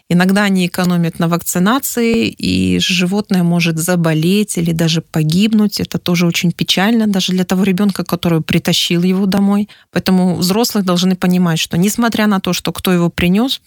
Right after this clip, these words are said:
папа или сын с ребёнком, с дочкой, там ответственность всё равно лежит на взрослых людей. Ну и третья, такая,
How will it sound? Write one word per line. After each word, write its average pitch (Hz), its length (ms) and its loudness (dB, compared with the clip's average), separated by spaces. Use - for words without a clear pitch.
папа 196 340 0
или 170 440 0
сын 202 920 0
с - 160 -4
ребёнком, 185 540 0
с 170 60 2
дочкой, 175 720 0
там - 640 -2
ответственность 190 560 -2
всё 170 120 -2
равно 175 160 2
лежит 175 400 0
на 196 220 0
взрослых 196 520 -2
людей. 156 380 0
Ну 233 160 4
и 254 40 4
третья, 208 920 0
такая, 202 300 -2